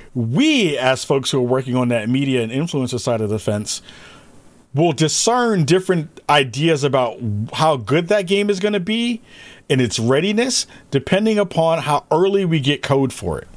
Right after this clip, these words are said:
So, for instance, I knew Mortal Kombat was gonna be a banger anyway. That game doesn't have to do a lot to be really that great. It has to not botch a couple of things,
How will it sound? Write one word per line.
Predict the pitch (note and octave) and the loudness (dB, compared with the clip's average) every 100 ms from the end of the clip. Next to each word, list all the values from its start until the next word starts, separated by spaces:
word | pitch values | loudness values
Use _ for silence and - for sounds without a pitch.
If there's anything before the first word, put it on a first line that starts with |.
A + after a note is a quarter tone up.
| - - - - - | -12 -12 -12 -14 -6
So, | - | -2
for | D3+ E3+ | 0 2
instance, | B2 A2+ - - - - - - - - - - - - - - | 2 0 -2 -8 -10 -12 -20 -20 -20 -20 -20 -18 -16 -16 -18 -6
I | D#3+ A3 | 0 2
knew | A3 A3 | 2 2
Mortal | F#3+ F#3 F3 | 2 2 2
Kombat | F3 E3+ D#3+ | 0 2 2
was | D3 | 0
gonna | C#3 D3 | 0 0
be | C#3 | 2
a | C3 | 2
banger | C3+ C3+ C3 C3+ - - | 0 0 0 -2 -6 -4
anyway. | C3 B2 F2+ A#1+ G1+ - - - - - - | 0 2 0 -6 -10 -14 -18 -20 -20 -10 -2
That | D3 D#3 | 0 2
game | E3+ E3+ | 0 2
doesn't | D3+ D3+ D3 | 2 0 2
have | D3+ | 0
to | C3+ | 0
do | B2 D3+ | -2 0
a | A#2+ | 0
lot | A#2 A2 C#3 C#3+ - | 0 2 2 0 -2
to | C3 | 0
be | A#2+ A#2 | 2 2
really | A2 A#2 A2+ | 4 4 4
that | A2 A2+ | 2 0
great. | F2 A2+ F#2 - - - - | -2 -2 -2 -8 -20 -20 -6
It | B2 | 0
has | D3+ C#3 | 2 2
to | C3+ | 0
not | A#2+ A#2 C#3+ D3+ - | 0 2 2 0 -4
botch | A#2+ A#2 F3 C#3 B2 C3+ D#3+ - | -6 -6 -8 -8 0 2 2 0
a | D#3+ | -2
couple | E3 F3 | 0 0
of | E3+ | 0
things, | F3+ F#3 F#3+ | 2 2 0